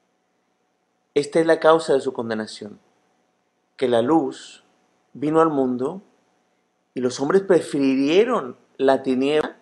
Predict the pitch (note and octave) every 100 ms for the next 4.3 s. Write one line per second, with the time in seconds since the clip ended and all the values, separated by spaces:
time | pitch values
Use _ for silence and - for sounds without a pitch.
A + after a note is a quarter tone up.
0 | - C#3+ C3 B2 D3+ G3+ - - _ _
1 | _ _ _ _ _ _ _ C3+ D3 C3+
2 | C#3 F#3+ G3 E3 F3+ E3+ E3+ F3 B2 A#2+
3 | - _ _ _ _ _ _ _ _ -
4 | C3 B2+ -